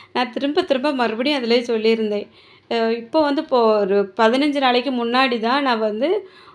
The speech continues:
ஒரு அட்டைக்கு வந்து வட்டி கட்டிட்டு மறுபடி மறு அடகு வச்சுட்டு நான் வந்திருந்தேன். இப்படி தான் நாங்க கிட்டத்தட்ட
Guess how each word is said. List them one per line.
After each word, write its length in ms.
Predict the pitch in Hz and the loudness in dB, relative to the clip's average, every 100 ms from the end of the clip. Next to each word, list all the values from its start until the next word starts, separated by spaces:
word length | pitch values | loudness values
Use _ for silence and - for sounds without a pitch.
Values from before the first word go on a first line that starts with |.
| _ | _
ஒரு 160 | 226 226 | 0 2
அட்டைக்கு 500 | 220 220 285 277 277 302 | 2 2 2 0 0 -2
வந்து 240 | 247 233 | 0 0
வட்டி 340 | 240 220 214 277 | 2 0 0 -6
கட்டிட்டு 580 | 262 233 240 240 233 381 508 | -2 -2 -2 -4 -2 0 0
மறுபடி 420 | 294 233 233 285 311 | 0 0 2 2 2
மறு 300 | 240 220 262 277 | 2 2 2 0
அடகு 300 | 233 240 233 | 0 0 0
வச்சுட்டு 420 | 226 226 240 269 | -2 -4 -6 -4
நான் 180 | 247 208 | 0 0
வந்திருந்தேன். 500 | 202 202 190 196 - - - - 254 | -2 -4 -2 -4 -4 -14 -20 -10 -8
இப்படி 280 | 254 311 311 | -4 -4 0
தான் 200 | 330 302 | 2 2
நாங்க 160 | 269 | 0
கிட்டத்தட்ட 560 | 247 233 233 285 247 | -2 -2 2 4 4